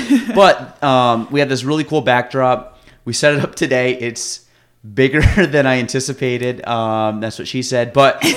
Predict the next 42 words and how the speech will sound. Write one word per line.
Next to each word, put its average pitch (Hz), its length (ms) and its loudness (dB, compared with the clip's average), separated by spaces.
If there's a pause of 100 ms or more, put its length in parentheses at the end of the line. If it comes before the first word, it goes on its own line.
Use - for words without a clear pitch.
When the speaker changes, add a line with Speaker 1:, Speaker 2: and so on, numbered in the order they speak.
Speaker 2:
we're 143 140 0
going 156 240 2
to, 147 180 2
um, 123 440 0 (540)
<laughs> - 140 -20
we're 135 120 -6
gonna 143 440 -4
set 135 220 0
it 127 80 2
up, 123 200 4
and 113 140 -2
I 113 60 -2
think 127 180 -8
we'll 120 80 -6
have 117 120 -4
a 107 40 -14
good 117 140 -4
time, 113 420 -8 (180)
um, 107 280 -8
with 120 180 -6
that. 107 240 -2
So, 110 320 -4 (260)
um, 101 380 -4
be 127 260 -8
sure 143 200 -2
to 135 60 -2
stop 127 280 0
by. 113 280 2
I 113 40 -4
think 113 180 -12
we're 110 100 -12
gonna 107 140 -8
have 104 160 -6
a - 40 -20
couple - 220 -10
cool, 120 240 -8
fun 117 280 -8
things 131 240 -6
for 127 80 -8
everybody 117 380 -6
to - 140 -16
do. 202 340 0